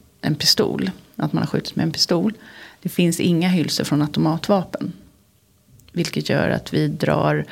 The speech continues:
slutsatsen ganska fort att man har suttit inne i bilen och skjutit med automatvapnet, så att hylsorna har ramlat in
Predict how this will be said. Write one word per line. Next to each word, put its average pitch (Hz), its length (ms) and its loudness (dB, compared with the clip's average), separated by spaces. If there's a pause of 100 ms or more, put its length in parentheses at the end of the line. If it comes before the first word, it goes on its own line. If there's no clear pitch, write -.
(260)
slutsatsen 165 540 0
ganska 147 260 -2
fort - 300 -2 (240)
att - 140 -6
man 147 180 2
har 143 80 0
suttit - 440 -2
inne 170 420 2
i 147 120 0
bilen 147 420 -2
och 156 60 -2
skjutit - 600 -4
med - 180 0
automatvapnet, - 880 -2
så - 100 -2
att - 220 -10
hylsorna 151 400 0
har 160 200 -2 (220)
ramlat 156 360 0
in - 280 0